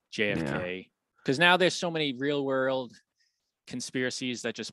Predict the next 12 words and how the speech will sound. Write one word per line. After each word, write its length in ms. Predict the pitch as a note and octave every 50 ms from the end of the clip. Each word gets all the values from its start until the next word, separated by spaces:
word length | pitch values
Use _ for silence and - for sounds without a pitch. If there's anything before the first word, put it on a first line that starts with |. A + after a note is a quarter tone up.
| _ _
pop 280 | - - C3+ B2 - -
up 120 | A2+ -
out 140 | A#2 G#2+ G#2
of 60 | G#2+ A2
nowhere 460 | A#2 B2 B2 A#2 A2+ G#2+ G#2+ G#2 G2
that 200 | G2 F#2+ - _
people 240 | - A#2 A2 A2+ G#2+
believe 300 | - A2 A2 A2 G#2 F#2+
is 120 | F#2 -
fact, 380 | - - C#3 C3+ A#2+ A#2 - -
and 160 | - A#2 A#2
they're 140 | A2+ A2